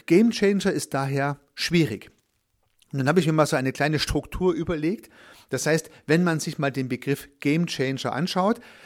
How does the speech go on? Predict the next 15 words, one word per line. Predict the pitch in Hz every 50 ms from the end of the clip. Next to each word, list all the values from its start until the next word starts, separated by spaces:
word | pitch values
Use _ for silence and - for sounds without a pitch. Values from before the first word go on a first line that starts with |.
| - -
dann | - 131 127 117
gibt | 180 190 - -
es | - - 147 139 - - - - -
Zuschreibungen, | - - 202 220 214 - - - 113 120 117 117 117 127 165 214 262 262 - - - - - - -
und | 147 151 -
zwar | - - 160 151
eine | - 135 131 120
Selbstzuschreibung | 113 - - 147 170 226 220 - - - - - - 214 196 - - 185 180 185 185 196 196 208 - - - -
und | - 147 -
eine | - 147 156 165
Fremdzuschreibung. | - - - - 151 147 151 117 - - - - - - 123 120 - - - 107 104 107 101 101 95 101 - - _ _ _ _ _ _ -
Also | - 123 120 - 127 120
die | 113 - 120
Selbstzuschreibung | 110 - 175 - 185 - - 202 180 - 139 127 123 123 120 104
hieße, | 113 151 180 - - 226 254 254